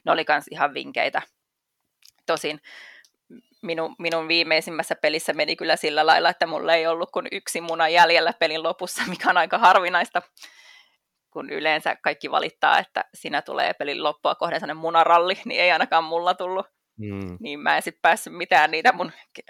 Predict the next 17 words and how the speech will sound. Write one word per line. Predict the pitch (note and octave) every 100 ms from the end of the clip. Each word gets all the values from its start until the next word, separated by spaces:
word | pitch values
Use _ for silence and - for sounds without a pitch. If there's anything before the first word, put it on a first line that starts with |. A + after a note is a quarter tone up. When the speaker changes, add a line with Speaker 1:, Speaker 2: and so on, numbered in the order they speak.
| D#3+ -
Speaker 1:
tota, | - E3 -
uusia | F3 E3+ - E3+
lintuja | F3+ F3+ F#3+ D#3+
aktivoimaan, | - - - - - - -
mutta | - -
tota, | - - - _
tykkäsin | - - G#3 E3+ D#3+
kyllä | E3 D#3+
silti | D#3 D3+ D#3
tosi | D#3+ D#3
paljon, | - D3+ D#3 D3+
että | - D3
voin, | D#3 D#3 - D#3+
voin | E3 E3+
kyllä | E3
Speaker 2:
Joo. | D#3+
Speaker 1:
suositella | E3 D#3+ D#3+ - -